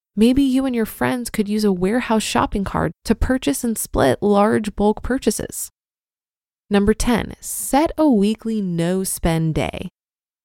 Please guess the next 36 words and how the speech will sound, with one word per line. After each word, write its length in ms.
Designate 580
one 440
day 320
each 260
week 300
as 140
a 100
zero-spend 920
day. 300
Eat 180
what's 240
at 160
home 360
all 200
day 380
and 140
focus 340
on 140
fun, 500
free 400
activities 560
like 180
local 280
parks, 440
game 280
nights, 320
or 160
even 340
D 180
I 140
Y 340
art 280
projects. 600
Use 440
your 220
imagination. 840